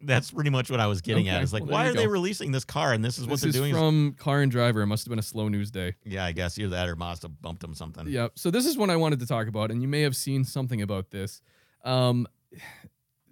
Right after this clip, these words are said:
Speaker 2: Formula One is reevaluating whether they're gonna include their grid girls going forward. Now, if you don't know anything about this
Speaker 1: You know, here's what makes me mad about the grid girls. So it's,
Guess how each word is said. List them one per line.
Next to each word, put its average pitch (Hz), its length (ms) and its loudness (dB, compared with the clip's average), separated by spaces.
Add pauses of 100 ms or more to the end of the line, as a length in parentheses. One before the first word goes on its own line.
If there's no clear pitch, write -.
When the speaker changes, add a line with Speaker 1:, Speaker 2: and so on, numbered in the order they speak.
(200)
Speaker 2:
Formula 214 400 2
One 127 680 2 (540)
is 117 420 0 (200)
reevaluating 131 1160 2
whether 107 200 -2
they're 113 160 -4
gonna 110 200 -2
include 104 680 -8
their 104 140 -4
grid 139 480 -2
girls 92 460 -4
going 107 240 -8
forward. 82 460 -12
Now, 101 140 -4
if 120 120 -4
you 131 80 -2
don't 160 180 2
know 165 140 4
anything 127 240 2
about 107 240 -2
this 101 240 -6
Speaker 1:
You 135 60 -2
know, - 80 -4
here's 254 260 -4
what 254 80 -4
makes 202 200 0
me 180 100 6
mad 147 240 6
about 143 180 4
the 147 80 0
grid 127 220 2
girls. 92 320 0 (240)
So 170 180 0
it's, - 180 -8